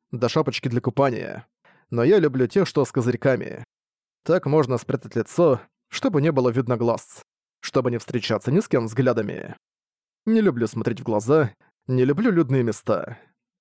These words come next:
Робкая, угрюмая и застенчивая. Словарный запас не богат, в разговорах не сильна. Не могу говорить, глядя собеседнику в лицо.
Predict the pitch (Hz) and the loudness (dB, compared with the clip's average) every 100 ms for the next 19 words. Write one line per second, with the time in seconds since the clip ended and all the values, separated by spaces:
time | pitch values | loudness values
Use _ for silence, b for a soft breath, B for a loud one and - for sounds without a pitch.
0 | _ 117 107 170 - 147 135 120 135 165 | _ -2 0 0 0 2 4 4 2 2
1 | 143 123 127 - 156 - 101 92 - 117 | 2 2 0 0 0 -2 -6 -6 -8 -10
2 | - _ _ _ _ - 120 117 127 120 | -16 _ _ _ _ -4 0 2 0 -2
3 | 113 117 113 127 107 107 156 - - _ | -6 -4 -4 -2 -2 0 0 -2 -16 _
4 | _ 127 127 117 123 127 190 - 117 117 | _ 0 0 2 0 2 0 -2 -2 -2
5 | 110 98 - 117 _ _ _ _ _ _ | -2 -4 -6 -14 _ _ _ _ _ _
6 | - 120 123 127 165 196 135 139 214 120 | -6 -2 2 2 0 2 2 2 0 0
7 | 135 160 123 123 117 151 127 120 117 110 | 2 2 0 0 2 2 0 0 0 -2
8 | - 107 - - | -2 -2 -4 -6